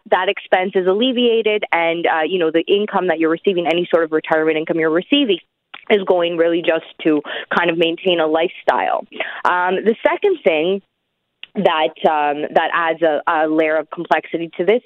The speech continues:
is life insurance policies. If you are in a, uh, and this is common in the baby boomer, uh, generation, where there was one spouse who stayed home to take care of the children, sacrificed, uh, uh, their career, and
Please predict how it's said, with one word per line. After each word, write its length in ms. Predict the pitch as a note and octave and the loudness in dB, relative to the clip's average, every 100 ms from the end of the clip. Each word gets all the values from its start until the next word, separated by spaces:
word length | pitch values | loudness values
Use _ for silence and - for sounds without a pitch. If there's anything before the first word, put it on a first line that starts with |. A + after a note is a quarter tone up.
| - | 0
is 180 | G3+ F#3+ - - _ _ _ - | 0 -2 -12 -20 _ _ _ 0
life 360 | F#3+ A3+ C#4+ | 0 0 -2
insurance 500 | G3 E3 - C#3+ F#2+ - - | -2 0 -2 -2 -4 -4 0
policies. 640 | C#3 B2+ - G2+ - D3 | 0 0 -2 -2 -2 0
If 200 | - D3 - | 0 0 -2
you 220 | A#3+ G3+ | -2 0
are 380 | F3+ G#3 C4 D4+ | 0 0 0 -2
in 220 | C#4 G#3 F#3 | 0 0 2
a, 160 | D#3+ D#3 | 0 -2
uh, 300 | - D3+ D3 C#3+ - - - | 0 0 0 -4 -10 -8 0
and 140 | F#3+ | 2
this 100 | B3 B3 | 2 -2
is 100 | G#3+ | -2
common 360 | - B3+ D#4 A#3 | 0 2 2 2
in 100 | G3+ | 0
the 80 | |
baby 360 | D#3+ D#3+ G3 A#3+ | 2 0 2 0
boomer, 580 | F3+ E3 D#3 D3 C#3+ C#3+ | 0 0 0 0 0 0
uh, 220 | D3+ D3 | 0 0
generation, 720 | D3+ D3+ D3+ G3+ C#4 - F3+ E3 | 0 0 0 0 0 0 0 2
where 260 | E3 E3 | 2 2
there 140 | E3+ F3 | 0 2
was 220 | F3 G3+ | 0 0
one 280 | G3 F3 G3 | -2 -2 -2
spouse 280 | - D3 E3 | 0 0 0
who 60 | E3+ - | -8 -2
stayed 220 | D#3+ D#3+ | 0 0
home 280 | D#3 C#3+ D3 | 0 -2 -2
to 60 | D#3+ | -4
take 240 | - C#3+ | 0 0
care 160 | - D3 | 2 0
of 60 | D3+ | 0
the 100 | D3+ | -2
children, 500 | C#3 C3 C3+ C#3+ A3 - - - - | 0 0 0 -2 -4 -12 -16 -4 0
sacrificed, 640 | F#3+ F#3+ G#3+ G3+ G3 - F3 | 2 0 2 2 0 2 2
uh, 140 | D#3+ D3+ | 2 0
uh, 160 | E3+ D#3+ D#3+ | 0 0 2
their 160 | E3+ | 0
career, 560 | F3+ - F#3 C#3 G#2+ A#3+ - - - G3 | 2 0 2 2 2 -2 -4 -16 -4 0
and 380 | G3 G3+ G#3+ | 0 2 2